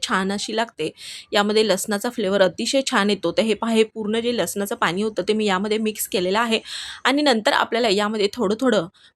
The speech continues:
पाणी टाकून अशा कन्सिस्टन्सीचं आपल्याला हे पीठ मळून घ्यायचं आहे की जास्त पातळही नाही किंवा जास्त घट्टही पीठ मळायचं नाहीये. तर हे पीठ आता आपलं भिजून झालेलं आहे. आता आपण शेव करायला घेऊयात. कढईमध्ये मी तेल गरम करायला बाजूला ठेवलेलं आहे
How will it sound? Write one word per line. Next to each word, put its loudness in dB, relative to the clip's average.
पाणी 0
टाकून 0
अशा 2
कन्सिस्टन्सीचं -2
आपल्याला 2
हे 2
पीठ -4
मळून 2
घ्यायचं 0
आहे 0
की -6
जास्त 0
पातळही 0
नाही 0
किंवा 0
जास्त -2
घट्टही -2
पीठ -6
मळायचं 0
नाहीये. 0
तर 4
हे 6
पीठ 0
आता 4
आपलं 4
भिजून 0
झालेलं 2
आहे. 0
आता -2
आपण -4
शेव 0
करायला 0
घेऊयात. 0
कढईमध्ये 0
मी -2
तेल 2
गरम 0
करायला 0
बाजूला 0
ठेवलेलं -4
आहे 0